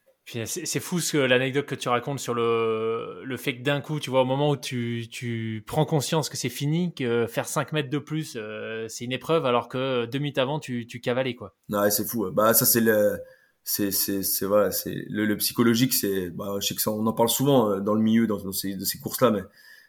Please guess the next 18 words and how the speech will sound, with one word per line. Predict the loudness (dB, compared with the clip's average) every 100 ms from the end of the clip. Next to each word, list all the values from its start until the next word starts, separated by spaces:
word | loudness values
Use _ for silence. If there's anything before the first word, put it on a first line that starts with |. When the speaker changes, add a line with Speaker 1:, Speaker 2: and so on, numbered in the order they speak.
| _
Speaker 2:
là, | 4
il | 4 4
a | 2
un | 2
effet, | 0 0 0
c'est, | 0 -2 -2
c'est | -4 -4
sur | -4 -2 0
le, | 0
le | 0
corps, | 2 4 4 2
euh, | -4 -8 _ _ -10
c'est, | -6 -4 -2
c'est, | 0 4 4
c'est, | 2 -4
c'est | -4 -4
fou, | -6
quoi. | -8 -10